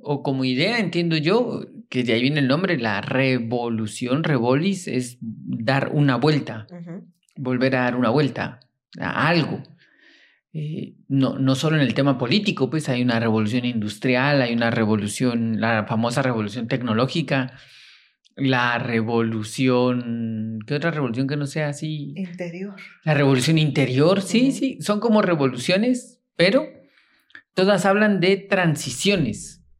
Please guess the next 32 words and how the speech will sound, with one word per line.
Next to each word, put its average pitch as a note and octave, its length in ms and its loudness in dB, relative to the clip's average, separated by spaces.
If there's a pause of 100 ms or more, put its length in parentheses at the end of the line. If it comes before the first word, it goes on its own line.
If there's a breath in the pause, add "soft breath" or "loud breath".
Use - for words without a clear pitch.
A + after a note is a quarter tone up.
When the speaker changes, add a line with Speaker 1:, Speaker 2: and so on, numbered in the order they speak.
(380)
Speaker 2:
Sí. - 300 -8 (480)
Speaker 1:
Una C#3+ 220 2
revolución C#3 520 2
es F#3+ 160 2
una F3+ 200 0
transición C3 880 0
de A#2 260 -2
algo, B3 560 4
digamos E3+ 340 2
que F3 100 0
hay D#3+ 80 4
algo A3 300 4
que - 80 -4
está D3+ 140 0
así, A#3+ 400 2 (540)
y D3+ 120 6
de D3 120 6
pronto B3 880 4 (340)
este G3 460 4
algo A3 460 6
está D#3 280 2
siendo F#3+ 680 2
cuestionado. C#3+ 800 2 (100)
Esto G3 260 -2
no F3+ 140 -4
debería D#3 360 2
de D3+ 60 2
ser D3 160 -2
así. C3 440 -4 (520 soft breath)
Y C3+ 140 2
viene E3 300 6
alguien, F#3+ 580 2